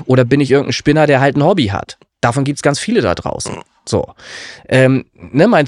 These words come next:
mein Spotify-Kanal, ist der entsprechend gepflegt? Ist da, steht da alles drin? Hab ich, äh, verlinkt auf Instagram? Ich hab jetzt zum Beispiel kürzlich so oft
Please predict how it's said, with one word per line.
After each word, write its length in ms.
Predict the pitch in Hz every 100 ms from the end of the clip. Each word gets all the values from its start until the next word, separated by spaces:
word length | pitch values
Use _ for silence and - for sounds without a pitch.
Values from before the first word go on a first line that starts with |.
| -
mein 160 | 143
Spotify-Kanal, 960 | 131 143 139 131 123 113 113 104 90 82
ist 160 | 110 -
der 80 | 120
entsprechend 500 | 143 - 147 156 143
gepflegt? 540 | 147 139 127 104 -
Ist 180 | 123 -
da, 140 | 131
steht 220 | 131 139
da 80 | 127
alles 240 | - 131 -
drin? 260 | 131 113
Hab 120 | 107
ich, 220 | 127 - -
äh, 160 | -
verlinkt 380 | - 143 143 139
auf 160 | 110 -
Instagram? 540 | 107 - 82 87 80
Ich 80 | 87
hab 140 | 131
jetzt 180 | 160 147
zum 100 | -
Beispiel 280 | 143 143 -
kürzlich 400 | 135 165 - 151
so 320 | 131 143 262 -
oft 360 | 233 - -